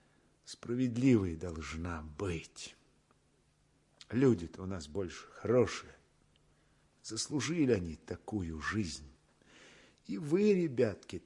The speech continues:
тоже заслужили. Ты думаешь, я не помню, каким ты был, как я с войны вернулся?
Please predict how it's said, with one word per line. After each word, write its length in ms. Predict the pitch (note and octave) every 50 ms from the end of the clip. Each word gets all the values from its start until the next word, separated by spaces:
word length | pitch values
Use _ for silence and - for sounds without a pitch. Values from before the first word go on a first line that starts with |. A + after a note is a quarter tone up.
| _ _ _ _ -
тоже 440 | E3+ F#3+ G3 F3+ E3 D3 D3+ C#3+
заслужили. 880 | C3+ A#2+ A2 G2 - - - E2+ E2+ D2+ - C#2+ C#2 - - - - - _ _ _ _ _ _ _ _ _ _ _ _ _ _ _ _ _ _ _ _ _ _
Ты 120 | - C3 D#3
думаешь, 420 | D3+ F3 E3+ D3+ C#3+ C3+ A#2 -
я 160 | - C3 C#3+
не 140 | C#3 C3 A#2
помню, 560 | - - - - C3+ D3+ E3 D#3 D3 C3 A#2
каким 400 | - - G2 - - - A#2+ A#2
ты 180 | - - G#2+ G2
был, 240 | F2+ G2 C3 C3 A2+
как 260 | - F#2+ F2+ - -
я 100 | G#2 G#2
с 140 | - - -
войны 280 | E2 D#2+ D#2 F2 A2+
вернулся? 680 | B2 B2+ C3 A#2+ G#2 A#2 A2+ G2 F2 E2+ - - - -